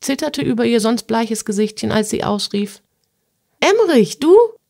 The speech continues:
Das nenne ich einen richtigen Überfall. Ist es bei euch Mode, zarte Mägdlein so aus dem Hinterhalt zu erschrecken?“ „Mich allein trifft dein Vorwurf, Grete. Ich nahm Emmerich in Schlepptau“, bemerkte Ilse Dore fröhlich lachend.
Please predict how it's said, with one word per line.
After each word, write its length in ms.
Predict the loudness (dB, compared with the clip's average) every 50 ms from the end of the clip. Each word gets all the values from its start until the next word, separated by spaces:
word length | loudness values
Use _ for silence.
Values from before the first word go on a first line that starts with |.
| _ -2
Das 200 | 0 0 2 2
nenne 200 | 0 0 0 -2
ich 120 | -4 -2
einen 160 | -2 -2 0
richtigen 460 | 2 0 0 0 0 -4 -4 -2 -2 -2
Überfall. 600 | 0 0 0 0 0 -2 -2 -2 0 0 -2 -4 -8 _ _ _ _ _ _ _ _
Ist 200 | -4 -2 -2 0
es 120 | -4 -4 -2
bei 100 | -2 0
euch 220 | 0 0 2 4
Mode, 340 | 4 4 4 4 4 2 2 0 -4 -14 -16 _
zarte 320 | -4 -4 -2 -2 -2 -2
Mägdlein 480 | 0 0 0 0 -2 -4 -2 0 0 2
so 120 | 2 2 2
aus 120 | 2 0
dem 140 | 0 0 0
Hinterhalt 500 | 2 2 0 0 -2 -4 -4 -4 -4 -4
zu 100 | -4 -4
erschrecken?“ 500 | -2 -2 -2 -2 -2 -4 -4 -4 -4 -4 -4 -4 -6 _ _ _ _ _ _ _ _ _ _ _ _ _ _ _ _ _ _ _ _ _ _ _ _ _ _ _ _ _ _
„Mich 220 | -4 -2 -2 0
allein 340 | -2 -2 0 0 0 -2 -2
trifft 320 | -2 -4 -4 -4 -2 0
dein 160 | 0 0 0 0
Vorwurf, 480 | 0 0 0 2 2 2 0 -2 -2
Grete. 480 | -2 0 0 0 2 0 -2 -4 -4 -6 _ _ _ _ _ _ _ _ _ _
Ich 240 | 0 0 0 0 0
nahm 220 | 2 2 2 2
Emmerich 440 | 4 4 2 2 2 0 -2 -2 -2
in 100 | -2 -2
Schlepptau“, 480 | 0 0 -2 -2 -2 -2 -2 -2 0
bemerkte 420 | 0 2 2 2 0 -2 -4 -4 -4
Ilse 200 | -2 -2 -2 0
Dore 260 | 2 2 2 2 0
fröhlich 400 | -4 -2 0 2 2 2 0 -2
lachend. 460 | -4 -4 -4 -4 -6 -6 -6 -8 -12